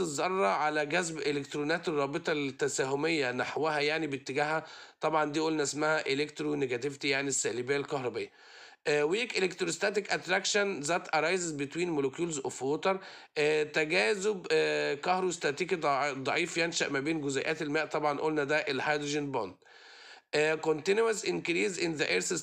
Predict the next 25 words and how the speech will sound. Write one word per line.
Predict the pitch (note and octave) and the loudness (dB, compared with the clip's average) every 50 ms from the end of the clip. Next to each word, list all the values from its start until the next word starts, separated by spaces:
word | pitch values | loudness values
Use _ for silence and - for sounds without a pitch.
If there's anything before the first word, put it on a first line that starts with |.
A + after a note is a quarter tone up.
| - - | -4 -4
temperature. | D3 C#3 C3 C#3 D#3 E3 - - - | -4 -2 -2 -2 -2 -2 -2 0 0
آه، | F#3+ F#3+ F3+ - - D3 C#3+ D3+ D3 | 0 0 0 0 0 2 2 2 0
التزايد | C#3+ C#3 - D3+ C#3+ C#3 D#3 F3+ G3 G3+ G3+ G3 F3 E3 - | -2 -2 0 0 0 2 2 2 2 4 2 0 0 -2 -2
أو | - D3 C#3+ | 0 0 0
الارتفاع | C#3+ C#3 E3 C3+ C3 - C3+ - F3 E3+ | 0 0 -2 -2 -2 -4 -2 0 0 0
المستمر | E3 D#3+ D3+ C#3+ C#3 - D3+ D3+ E3 E3 D#3+ | 0 0 -2 -4 -2 -2 0 0 0 -2 -2
في | C#3 - C#3 | -4 -4 -4
درجة | B2+ D3+ D#3 D#3+ D3 - | -2 0 -2 -2 -2 -4
حرارة | - D3+ D#3 D#3 | -2 -2 -2 -2
كوكب | D3+ - D#3+ D#3 D#3 D#3 B2+ | -2 -2 -2 -2 0 -2 -2
الأرض. | - - D3+ D#3+ D3+ - - - - - - - - | 0 0 0 0 -2 -6 -14 -18 -20 -20 -12 -6 -2
طبعًا | E3 E3+ E3+ E3 D#3+ | 0 2 2 2 0
دي | D#3 E3 | 0 2
واخدينها | E3 D#3+ D3 C#3 D3+ D#3 D#3+ | 0 0 0 0 0 0 2
من | D3+ D3 C#3 | 2 0 0
سنة | C3 - C#3 C#3 | 0 0 -2 0
ستة | C3 D#3+ E3 - - | 0 -2 -4 -4 -4
اسمها | D3 - D3+ D3+ D3 D3 | -4 -2 0 0 0 0
global | C#3+ C#3 D#3 D#3+ D#3 D#3 C3+ | 0 -2 -2 0 0 0 0
warming، | C3 B2+ C3+ D3+ D#3 D#3 D#3+ D#3 D3 C#3+ - - - - - _ - - | 2 0 0 0 0 0 0 -2 -2 -6 -10 -16 -18 -18 -18 _ -2 0
آه، | C#3 C3 B2+ | 0 0 0
phenomenon، | - - C#3+ C3+ C#3+ D3 D#3 D3 D3 C#3+ C#3+ | 0 -2 0 0 2 2 2 2 2 2 2
يعني | C#3+ C#3 D3 D3 D3 - | 2 2 2 0 0 -2
الاحترار | C3 C#3+ F#2+ - - - C#3 B2+ C3 C3+ C#3+ C3+ - C#3+ | -2 -2 -4 -6 -4 -4 -2 0 2 2 0 0 0 0
العالمي. | C#3 C3+ C3 C3 A#2+ G2+ G#2 G#2 | 2 2 2 2 0 -2 -4 -6